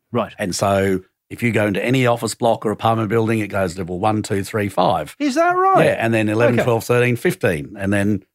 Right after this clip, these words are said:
Speaker 2: twenty-one, twenty-two, three, twenty-five, and so on.
Speaker 1: It's their
Speaker 2: There's no
Speaker 1: thirteen,
Speaker 2: four.
Speaker 1: it's their thirteen, and they take
Speaker 2: It's
Speaker 1: it really seriously.
Speaker 2: much worse than thirteen.
Speaker 1: Right, okay.
Speaker 2: Thirteen is a little bit of a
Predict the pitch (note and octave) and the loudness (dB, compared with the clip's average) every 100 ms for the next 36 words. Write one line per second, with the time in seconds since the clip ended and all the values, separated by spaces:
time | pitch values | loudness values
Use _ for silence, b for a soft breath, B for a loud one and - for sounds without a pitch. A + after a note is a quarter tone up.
0 | _ A#2 A2+ A#2 A#2 A#2+ A2+ A#2+ C3 B2+ | _ -4 -2 0 0 -2 -2 0 0 0
1 | - C#3+ B2+ E3+ G#2 F2+ G2+ - C#3 D#2 | -2 -2 0 0 0 0 -2 0 0 0
2 | - F3 F3+ F3+ C#3+ E3 F#3 E3+ D#3 F#3 | -4 -4 0 2 2 2 2 2 2 0
3 | - G3+ F#3 - F3 - F#3 F#2 D#2 C3 | 0 0 2 2 0 2 0 0 -2 0
4 | C#3 D#3 C#3+ F3+ E3 D3 C#3 E3 E3 D#3+ | 0 2 0 0 0 0 2 2 4 2
5 | D3 - A#2 A2 - F#2 A2 F2+ C3+ - | 0 0 0 0 -4 -4 -2 0 0 2
6 | C#3 C#3+ C#3+ - A2+ A2 A2 G#2+ G2+ F#2 | 2 2 4 4 2 2 0 0 0 0
7 | F#2 | -4